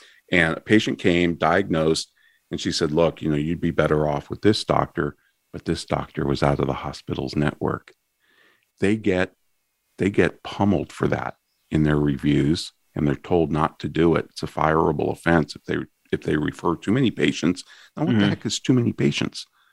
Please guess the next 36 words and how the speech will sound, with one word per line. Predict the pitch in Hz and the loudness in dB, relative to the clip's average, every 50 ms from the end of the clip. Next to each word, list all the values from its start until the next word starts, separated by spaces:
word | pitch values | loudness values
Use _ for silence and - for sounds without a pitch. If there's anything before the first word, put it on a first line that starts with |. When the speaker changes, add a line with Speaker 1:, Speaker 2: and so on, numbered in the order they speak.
| _ _ _ _ _ _ | _ _ _ _ _ _
Speaker 1:
So | _ - 123 | _ -2 0
this | 107 110 104 | 2 2 0
doctor | - - 123 151 175 - - 190 | 2 2 2 2 0 0 -2 -4
pushed | - - 123 113 - - | 0 0 0 0 0 0
back | 131 185 208 - - - | 0 0 0 0 0 0
on | 78 73 67 | 0 0 0
them | 69 76 80 | 0 0 -2
and | 78 76 | -2 -2
said, | - 104 98 127 | -2 -4 0 0
"Look, | 180 285 - - - - - 98 - - | 0 0 0 -2 -6 -14 -12 -12 -6 -2
I'm | 104 143 175 | 0 0 2
gonna | 214 190 170 151 | 2 0 -2 -2
send | - - 139 147 170 | -2 -2 0 0 2
them | 156 127 | 0 0
to | - - | -2 -2
the | 104 90 82 85 _ - | -4 -4 -6 -6 _ 0
best | 127 117 123 - - - _ _ _ _ _ - | 0 0 2 0 -4 -8 _ _ _ _ _ -2
oncologist | - 101 107 110 - - 113 110 131 143 117 90 95 85 - - | 0 0 0 0 0 -2 0 2 2 2 0 0 -2 -6 -6 -2
that | 90 87 87 | 0 0 2
I | 90 117 120 | 2 2 0
know | 110 101 113 151 131 90 - - - - _ _ _ _ _ _ _ _ _ - | 0 0 0 2 2 2 0 0 -4 -8 _ _ _ _ _ _ _ _ _ 0
that | 110 - | 0 0
can | - 95 | 0 -2
handle | 87 104 107 120 135 113 - | 0 0 2 2 2 0 0
this | 92 95 - - | -4 -6 -4 0
type | - 98 104 - | 0 0 0 0
of | 107 | -6
cancer, | - - 110 131 196 - - 82 76 | -2 0 0 0 0 0 -2 -2 -2
'cause | - 82 - | -2 -2 0
that's | 92 107 - - | 0 0 0 -4
the | - 92 | -10 -8
best | 92 - 98 98 - - - _ | 0 2 2 2 2 -2 -6 _
care | - 107 95 92 | 4 4 4 4
for | 90 - | 4 4
the | 104 92 | 2 2
patient." | - - 123 143 180 - - - - - | 4 4 0 0 0 0 -4 -6 -8 -10